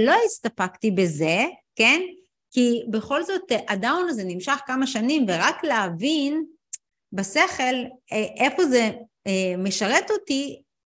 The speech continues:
זה לא היה מספיק. כי התחלתי ללמוד את המכירות, גם שלא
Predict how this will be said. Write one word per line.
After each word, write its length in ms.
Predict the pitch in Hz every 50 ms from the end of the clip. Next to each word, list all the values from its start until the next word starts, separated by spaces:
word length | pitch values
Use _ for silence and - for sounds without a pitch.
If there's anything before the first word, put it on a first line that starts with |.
| _ -
זה 220 | 220 180 170 214 208
לא 260 | 214 247 294 349 370
היה 280 | 320 240 220 240 247 247
מספיק. 680 | 233 233 220 - - - 359 370 302 - - - - _ _ _ _ _ _ _ _ _ _ _ - 254
כי 720 | 254 254 254 247 247 240 240 240 233 233 226 226 226 220 220 214 - - - _ -
התחלתי 500 | 214 - - - - 277 349 359 - 403 359
ללמוד 680 | 320 254 214 202 185 185 190 208 254 349 381 339 339 302 320 349 349 - _ _ _ _ _ _ _ _ _ _ _ _ _ _ _ _ - 220
את 100 | 214 214
המכירות, 1000 | - 202 185 180 180 185 196 202 196 196 - 226 208 196 240 302 392 415 403 - 247 214 202 180
גם 300 | 214 254 294 339 381 381 359 311 - - _ _
שלא 580 | - - - 208 190 185 185 185 214 277 370